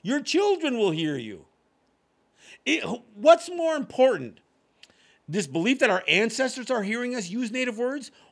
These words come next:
or our future generations are hearing us use these words. I mean, come on, let's, let's use a little common sense here, too. I know this is where I cross a line and manage to piss off a few people, <laughs> but,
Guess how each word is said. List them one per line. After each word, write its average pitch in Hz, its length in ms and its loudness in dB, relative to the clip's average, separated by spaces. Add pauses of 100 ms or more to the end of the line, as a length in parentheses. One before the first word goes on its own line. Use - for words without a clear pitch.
(100)
or 226 360 8 (100)
our 180 140 4
future 196 360 -6
generations 180 680 2
are 135 80 0
hearing 131 260 0
us 101 120 -10
use 110 180 -8
these 95 160 -14
words. 90 300 -10
I 240 40 -2
mean, 269 140 -4
come 277 120 -4
on, 196 160 -2 (140)
let's, 240 240 0
let's 233 180 -8
use 349 140 -2
a 262 40 -8
little 254 140 -2
common 208 260 -2
sense 190 220 -2
here, 110 140 -12
too. 180 320 -10 (800)
I 208 200 2
know 220 200 4
this 175 180 0
is 180 80 -6
where 175 320 2 (260)
I 131 120 4
cross 143 320 4
a 139 60 0
line 127 300 2
and 117 340 -8
manage 120 240 -8
to 113 60 -16
piss 110 200 -10
off 110 180 -6
a 101 60 -20
few 98 160 -14
people, 101 460 -16
<laughs> - 60 -12
but, - 240 -8